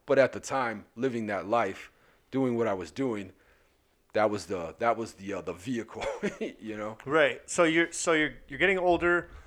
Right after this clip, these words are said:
Speaker 2: Um, at this point, you're, you've graduated from using weed to using harder drugs, right?
Speaker 1: Yes.
Speaker 2: And you've kind of experimented, and it's, it's coming, getting harder and harder. And, uh, when does it sort of come to a point where,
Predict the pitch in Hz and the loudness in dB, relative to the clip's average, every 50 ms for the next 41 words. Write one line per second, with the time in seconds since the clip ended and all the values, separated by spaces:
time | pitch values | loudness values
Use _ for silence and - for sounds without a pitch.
0 | - - - - - - - - 135 135 131 123 117 123 143 143 - - 165 - | -20 -20 -20 -20 -20 -18 -4 2 2 4 4 4 2 0 -4 -4 -2 -2 -2 -2
1 | - - 180 175 165 147 - - _ - 139 139 135 135 123 - _ _ _ _ | -2 0 2 2 2 2 -2 -10 _ -10 -8 -6 -6 -6 -8 -14 _ _ _ _
2 | - 143 131 113 - 156 151 147 127 135 147 147 147 143 135 - - 135 131 123 | -14 -14 -14 -2 2 4 4 4 4 2 0 2 2 0 -2 -4 -2 -2 0 0
3 | 127 135 147 131 147 143 127 120 135 135 135 131 123 - - 135 123 117 113 127 | 0 -2 -4 -4 -4 -4 -4 -2 -2 -4 -4 -4 -6 -8 -6 -6 -6 -6 -6 -6
4 | 117 131 123 110 135 139 127 117 110 104 104 113 107 107 - - 127 135 143 151 | -6 -6 -6 2 2 2 2 2 -2 -6 -6 -6 -6 -6 -6 -2 0 0 0 0
5 | - - _ _ _ _ _ _ _ - 131 117 90 - - - - _ _ _ | -4 -14 _ _ _ _ _ _ _ -4 -4 -4 -4 -6 -10 -16 -18 _ _ _
6 | - 143 135 135 127 127 - - 156 139 131 120 127 - - 185 180 175 170 170 | -8 -6 -6 -6 -10 -12 -2 0 0 0 0 -2 -6 -4 2 6 6 6 6 6
7 | 170 165 170 170 147 147 127 120 123 120 - - - - - - 147 - - _ | 4 6 6 4 4 2 -2 -2 -4 -10 -12 -14 -14 -14 -12 -12 -12 -12 -14 _
8 | _ - 151 143 139 135 127 123 117 - _ 147 143 131 120 120 143 143 131 127 | _ -6 -4 -4 -2 -4 -6 -8 -10 -10 _ -6 -6 -4 0 4 4 4 4 2
9 | 127 123 - 151 170 175 - 156 170 175 175 170 - - - - - - _ _ | -4 -4 4 4 4 4 6 2 0 0 0 -2 -10 -20 -20 -20 -20 -20 _ _
10 | _ _ - 139 135 135 131 135 135 131 127 131 135 143 214 247 262 208 233 208 | _ _ -4 -2 -2 0 2 0 2 2 0 -2 2 2 2 2 2 -4 -6 -10
11 | - - 202 175 156 - - 170 165 156 - - 151 123 - - - 147 147 143 | -2 0 0 0 0 2 0 0 0 0 0 -2 -2 -2 -2 -2 -2 0 0 0
12 | 131 120 120 127 127 127 127 123 120 113 - | -2 -4 -2 0 0 2 2 0 0 -2 -6